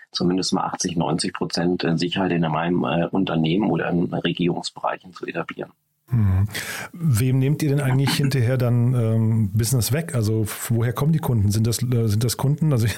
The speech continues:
Speaker 2: <laughs> wir hatten jetzt hier im Podcast dieses Beispiel mit,
Speaker 1: Mhm.
Speaker 2: äh, Franziska Giffey, ne, die dann irgendwie auf, äh,
Speaker 1: Mhm.
Speaker 2: Klitschko reingefallen ist. Sind das Leute quasi, die irgendwie von Zoom kommen und dann sehen, hoppla, da gibt's irgendwie eine Schwachstelle und dann, äh, mussten sie quasi erstmal diese, diese böse Erfahrung machen? Oder,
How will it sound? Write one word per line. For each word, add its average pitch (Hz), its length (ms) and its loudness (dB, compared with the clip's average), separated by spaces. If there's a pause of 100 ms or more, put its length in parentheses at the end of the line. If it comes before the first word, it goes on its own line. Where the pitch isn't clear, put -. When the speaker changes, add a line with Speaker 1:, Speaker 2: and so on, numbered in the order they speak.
(140)
Speaker 2:
<laughs> - 220 -8
wir 123 120 -2
hatten 127 120 -4
jetzt 131 140 0
hier 139 120 0
im 123 60 2
Podcast 135 420 -2
dieses 120 200 0
Beispiel 123 300 -2
mit, 117 180 0
Speaker 1:
Mhm. 120 260 0
Speaker 2:
äh, 110 360 2
Franziska 120 400 -2
Giffey, 147 420 0
ne, 135 180 2
die 127 120 2
dann 120 140 2
irgendwie 117 200 2
auf, 113 200 0
äh, 127 40 2
Speaker 1:
Mhm. - 80 0
Speaker 2:
Klitschko 139 260 0
reingefallen 131 440 2
ist. 127 120 -2 (380)
Sind 127 240 0
das 135 160 -2
Leute 147 220 2
quasi, 139 280 0
die 131 180 4
irgendwie 135 280 2
von 127 220 2
Zoom 147 560 2
kommen 165 400 2
und 139 120 4
dann 139 160 4
sehen, 131 280 2
hoppla, 135 240 0
da 131 100 2
gibt's 131 180 0
irgendwie 131 200 4
eine 120 60 2
Schwachstelle 135 440 0
und 135 80 4
dann, 127 260 4
äh, 123 480 2
mussten 131 300 2
sie 123 80 2
quasi 127 240 0
erstmal 127 300 0
diese, 117 200 2
diese 110 200 2
böse 120 200 2
Erfahrung 127 300 2
machen? 160 220 2
Oder, 139 180 2